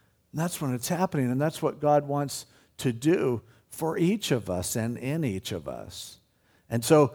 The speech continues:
we start by going, "Okay, I don't have to work in order to please God. He's blessed me, He's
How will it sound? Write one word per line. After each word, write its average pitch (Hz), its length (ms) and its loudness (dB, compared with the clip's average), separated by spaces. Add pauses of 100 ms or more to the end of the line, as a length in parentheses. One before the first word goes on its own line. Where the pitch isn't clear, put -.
(140)
we 147 140 6
start 208 460 6
by 147 160 6
going, 135 400 4 (400)
"Okay, 180 280 6
I 170 60 10
don't 196 220 4
have 214 420 4
to 233 80 0
work 131 680 0 (960)
in 123 80 2
order 143 280 6
to 151 60 -6
please 139 380 -2
God. 85 500 2 (720)
He's 202 400 0
blessed 156 520 2
me, 127 260 0
He's 165 440 -2